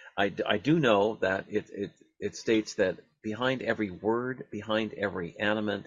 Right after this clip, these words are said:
and inanimate object, behind every living and non-living, uh, object, there's a spirit. And so, <clears throat> um, it's very important to your thoughts, words, and deeds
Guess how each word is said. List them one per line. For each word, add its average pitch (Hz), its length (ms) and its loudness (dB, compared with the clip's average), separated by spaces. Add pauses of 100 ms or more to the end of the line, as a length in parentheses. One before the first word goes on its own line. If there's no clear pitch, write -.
and 90 240 -8
inanimate 98 560 -2 (160)
object, 87 400 -4
behind 87 400 -6
every 85 300 -8 (400)
living 107 360 2
and 87 140 -2
non-living, 95 800 0
uh, 82 160 -6 (160)
object, 85 320 -6 (280)
there's 90 200 -6
a 117 40 -6
spirit. 180 420 2 (760)
And 113 180 0 (100)
so, 120 320 6 (520)
<clears throat> 98 560 -8
um, 110 400 2
it's 107 160 -6 (100)
very 131 120 2
important 117 640 0 (120)
to 107 380 0
your 104 300 -2
thoughts, 127 460 2
words, 104 260 2
and 92 160 -4
deeds 113 580 -6